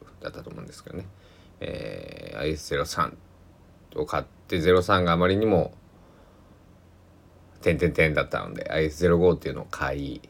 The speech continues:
えー、Androidは僕その二台しか使ってないはずなんですけどね。で、ひょんなことからアイフォンフォーエスを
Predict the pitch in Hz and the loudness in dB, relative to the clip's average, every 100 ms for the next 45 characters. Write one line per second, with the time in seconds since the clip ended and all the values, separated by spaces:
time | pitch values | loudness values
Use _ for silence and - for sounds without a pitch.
0 | - - - 57 58 - 50 50 50 - | -20 -14 -12 -10 -12 -14 -14 -14 -14 -16
1 | - - - - - - - - - - | -20 -20 -20 -20 -20 -20 -20 -20 -20 -20
2 | - - - - - - - - 117 185 | -20 -20 -20 -20 -20 -20 -20 -6 0 2
3 | 226 269 285 269 110 85 98 - - 139 | 0 0 4 4 4 0 -6 -10 -4 0
4 | 165 165 185 190 - - - - 139 - | 2 2 0 -4 -8 -12 -14 -6 -6 -6
5 | - 165 147 101 82 73 71 - 71 78 | 0 2 2 2 0 -2 -8 -14 -12 -6
6 | 87 85 85 127 139 135 - - - - | -4 -2 2 4 4 2 -2 -20 -20 -20
7 | - - - 165 151 110 92 95 101 95 | -20 -14 2 4 6 4 4 2 8 10
8 | 92 92 92 87 98 95 92 - 82 85 | 10 8 4 2 6 6 6 2 2 8
9 | 110 107 104 | 10 10 8